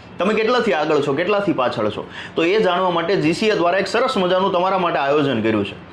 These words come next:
અને એ આયોજન શું છે? તો જે એક્ઝામમાં તમારું પેપર આવવાનું છે એ જ પ્રકારનું એક પેપર ક્રિએટ કરી ગુજરાતભરમાં જેટલા યોદ્ધાઓ તૈયારી કરે છે એના માટે ફ્રી એક મોક ટેસ્ટ છે એનું આયોજન કરવામાં આવ્યું છે. ક્યાંથી છે સાહેબ? તો જી સી એ The ખાખી ફેક્ટરી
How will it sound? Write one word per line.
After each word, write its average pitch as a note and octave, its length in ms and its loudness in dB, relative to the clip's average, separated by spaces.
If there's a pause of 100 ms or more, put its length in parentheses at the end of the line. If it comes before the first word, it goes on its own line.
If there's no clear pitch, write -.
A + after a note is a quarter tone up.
(120)
અને D3 140 0
એ G3+ 260 0
આયોજન G#3+ 400 2
શું G#3 240 2
છે? D3+ 100 0 (360)
તો A3+ 180 0
જે F#3+ 160 2 (140)
એક્ઝામમાં A#3+ 580 0
તમારું A#3 320 2
પેપર A3 240 2
આવવાનું G#3 260 2
છે A3 140 2
એ A#3+ 160 2
જ A3+ 160 0
પ્રકારનું G#3 400 2
એક G3+ 160 0
પેપર G3 320 0
ક્રિએટ G#3 320 0
કરી G3 200 0 (120)
ગુજરાતભરમાં G3 640 2
જેટલા A3 320 2
યોદ્ધાઓ G#3+ 400 2
તૈયારી G3 320 2
કરે G3 180 2
છે G3+ 140 0
એના G3 180 0
માટે F#3+ 240 -2
ફ્રી B3+ 320 2
એક G#3+ 140 -2
મોક F#3 180 -2
ટેસ્ટ G#3+ 260 0
છે F3 160 0 (280)
એનું E3 200 0
આયોજન D3 400 2
કરવામાં A2+ 340 0
આવ્યું F#2+ 220 -4
છે. - 140 -16 (260)
ક્યાંથી A3 400 0
છે A#2 180 0
સાહેબ? D#2+ 180 -8 (240)
તો A#3+ 160 2
જી G3+ 160 2
સી C4 140 2
એ - 80 4
The B3+ 100 2
ખાખી G#3 320 0
ફેક્ટરી A#3 320 0